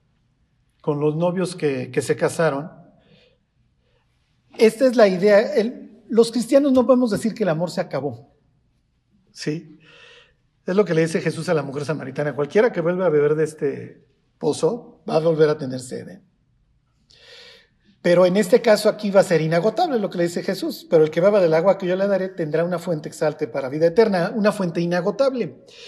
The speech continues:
Entonces, el hecho de que tenga el, el depósito implica que no se va a agotar, ¿ok? La reserva de aceite, porque acuérdense que era lámpara de aceite, no se acaba.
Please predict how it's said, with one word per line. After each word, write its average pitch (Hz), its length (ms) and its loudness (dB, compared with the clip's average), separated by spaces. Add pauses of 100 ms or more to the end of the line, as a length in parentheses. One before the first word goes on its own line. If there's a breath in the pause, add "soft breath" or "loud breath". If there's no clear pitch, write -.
(160 loud breath)
Entonces, - 380 0
el 196 100 4
hecho 254 220 6
de 247 100 6
que 233 140 2
tenga 233 340 2
el, 196 180 -2
el 208 240 -4
depósito 214 640 -2
implica 165 340 -4
que 160 120 -6
no 156 120 -6
se 160 140 -6
va 151 80 -2
a 151 40 -2
agotar, 147 600 -8 (220)
¿ok? - 180 -8 (720 soft breath)
La 175 120 2
reserva 214 440 4
de 233 80 8
aceite, 202 440 4
porque 170 220 -6
acuérdense 165 320 -6
que 175 100 -2
era 170 80 4
lámpara 170 360 0
de 170 80 0
aceite, 165 320 -4
no 160 160 -2
se 180 160 -2
acaba. 202 600 0